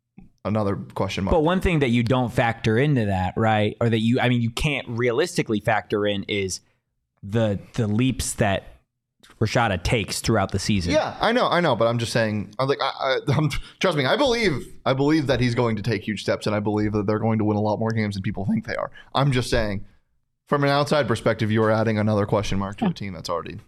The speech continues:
Speaker 2: No, that's fair. That's fair. Look, we're gonna continue the conversation here on Jaden Rashada being named the starting quarterback for Arizona State. But first, wanna tell you guys a little bit about Burrito Express.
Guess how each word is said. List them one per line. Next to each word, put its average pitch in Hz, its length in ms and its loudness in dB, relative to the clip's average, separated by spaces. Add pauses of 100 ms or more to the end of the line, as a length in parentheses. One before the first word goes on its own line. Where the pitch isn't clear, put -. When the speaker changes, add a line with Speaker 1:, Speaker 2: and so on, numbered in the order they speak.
(120)
Speaker 2:
No, 101 220 -2
that's 107 140 -2
fair. - 320 -8
That's 123 160 -4
fair. 90 220 -4 (180)
Look, 151 160 0
we're 147 80 0
gonna 156 160 2
continue 147 400 0
the 143 60 2
conversation 131 580 0
here 123 220 2
on 120 200 2
Jaden 117 180 2
Rashada 110 380 2
being 107 200 2
named 107 260 2
the 95 40 -2
starting 113 280 0
quarterback 107 340 0
for - 120 -2
Arizona 110 280 0
State. 117 220 0
But 107 80 -2
first, 190 340 0 (280)
wanna 190 200 2
tell 190 160 2
you 185 140 2
guys 175 240 2
a 165 60 4
little 175 220 2
bit 165 200 2
about 151 360 2
Burrito 147 520 2
Express. 147 640 0